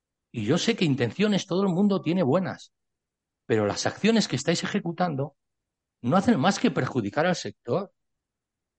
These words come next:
Abrir la puerta, escuchar a esta gente. No hace falta que entren en el comité. No hace falta que se unan a sos-, a vuestras federaciones. Solo escucharles, llevar su voz al ministerio.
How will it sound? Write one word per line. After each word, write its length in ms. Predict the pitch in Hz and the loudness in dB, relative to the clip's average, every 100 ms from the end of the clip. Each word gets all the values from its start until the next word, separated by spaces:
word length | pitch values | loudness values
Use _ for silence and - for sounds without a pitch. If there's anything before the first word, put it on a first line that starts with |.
| _ - | _ -8
Abrir 300 | 107 156 233 | -2 2 4
la 200 | 208 - | 4 4
puerta, 260 | 208 214 | 2 4
escuchar 400 | 190 - - 151 | 0 -2 0 2
a 40 | 202 | 2
esta 180 | - | -2
gente. 420 | 139 180 247 180 131 | -2 2 2 2 0
No 80 | |
hace 120 | 180 202 | 0 0
falta 300 | 175 190 214 | -2 -2 -4
que 180 | 127 | 0
entren 280 | 175 214 190 | 2 2 0
en 80 | 147 | 0
el 100 | 123 | 0
comité. 580 | 123 101 92 160 190 - _ _ _ _ _ _ _ - _ - | -2 -4 -2 -2 -2 -8 _ _ _ _ _ _ _ -20 _ 2
No 120 | 147 | 4
hace 180 | 175 208 | 6 6
falta 320 | 180 196 143 | 4 2 0
que 120 | 135 | -2
se 140 | - | -2
unan 300 | 120 175 180 | 0 0 0
a 60 | 135 | -2
sos-, 240 | 135 127 - | -4 -6 0
a 80 | |
vuestras 340 | 117 117 131 - | 2 2 0 -2
federaciones. 800 | 110 101 92 - 156 190 98 - _ _ _ _ _ | -2 -2 -4 -4 -4 -4 -8 -14 _ _ _ _ _
Solo 280 | - - 214 | -8 0 4
escucharles, 880 | 226 - 117 - 170 202 120 - - | 4 2 -2 2 2 2 -2 -4 -6
llevar 300 | 123 113 175 | 0 4 4
su 240 | - 247 131 | 4 2 6
voz 340 | 208 247 - | 6 6 4
al 100 | 127 | -2
ministerio. 680 | 113 107 104 - 101 98 | -2 -6 -8 -6 -8 -8